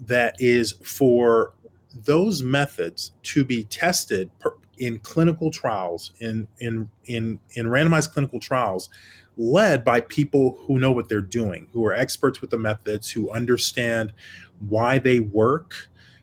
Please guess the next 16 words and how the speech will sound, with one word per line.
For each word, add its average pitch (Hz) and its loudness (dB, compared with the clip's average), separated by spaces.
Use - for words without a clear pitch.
how 127 2
they 135 4
work 135 2
in 113 -6
terms 120 -2
of 107 2
how 123 0
these 117 -2
treatments 131 0
need 117 -2
to 113 -14
be 110 0
provided 107 -2
to 104 -2
be 95 -2
effective. 175 -2